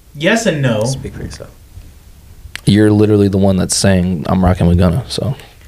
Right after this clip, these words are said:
Speaker 2: I just like his music, man.
Speaker 1: But
Speaker 2: I'm
Speaker 1: I'm
Speaker 2: not rocking
Speaker 1: I'm,
Speaker 2: with
Speaker 1: I'm, ta-, I'm
Speaker 2: anybody.
Speaker 1: talking about, like, I'm talking about, like, kids who were born in, like, two thousand three, like,
Speaker 3: Whoa.
Speaker 1: which is crazy, bro. But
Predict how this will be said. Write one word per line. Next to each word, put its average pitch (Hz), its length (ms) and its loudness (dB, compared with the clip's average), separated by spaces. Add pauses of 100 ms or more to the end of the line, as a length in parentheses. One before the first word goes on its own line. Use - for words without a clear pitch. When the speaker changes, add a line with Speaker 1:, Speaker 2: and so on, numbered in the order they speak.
(260)
Speaker 2:
I 117 80 -6
just 123 160 -8
like 92 180 -6
his 98 140 -20
music, 95 400 -8
man. 92 340 -12 (840)
Speaker 1:
But 180 100 0
Speaker 2:
I'm 214 120 -2
Speaker 1:
I'm 143 40 2
Speaker 2:
not 117 280 -2
rocking 131 340 0
Speaker 1:
I'm, 262 100 0
Speaker 2:
with - 100 -6
Speaker 1:
I'm, 247 160 0
ta-, 254 160 2
I'm 440 100 4
Speaker 2:
anybody. - 80 -2
Speaker 1:
talking 240 260 0
about, 196 240 0
like, 139 320 0 (260)
I'm 208 120 0
talking 202 260 0
about, 170 160 2
like, - 160 2
kids 214 280 0
who 175 100 0
were 160 100 0
born 170 220 2
in, 156 100 -6
like, 113 280 -2 (200)
two - 140 -12
thousand 143 400 -2
three, 117 340 -6 (100)
like, 117 220 0
Speaker 3:
Whoa. 120 440 -2 (1160)
Speaker 1:
which 247 180 -2
is 269 120 -8
crazy, 277 420 0
bro. 254 300 2
But 190 340 -2